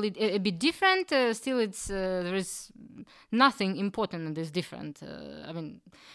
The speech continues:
for some reason we are Ukrainians and they're Russians, but, uh, it's, uh, almost the same because they are our elder brothers and we are younger brothers, and others,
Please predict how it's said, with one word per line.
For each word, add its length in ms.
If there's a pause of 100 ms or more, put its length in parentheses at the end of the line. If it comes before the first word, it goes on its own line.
(160)
for 100
some 200
reason 260
we 140
are 20 (160)
Ukrainians 460
and 120
they're 140
Russians, 420
but, 360
uh, 200
it's, 360
uh, 200
almost 380
the 200
same 280 (120)
because 320
they 260
are 180
our 320
elder 300
brothers 480
and 160
we 200
are 120 (280)
younger 300
brothers, 500
and 220
others, 540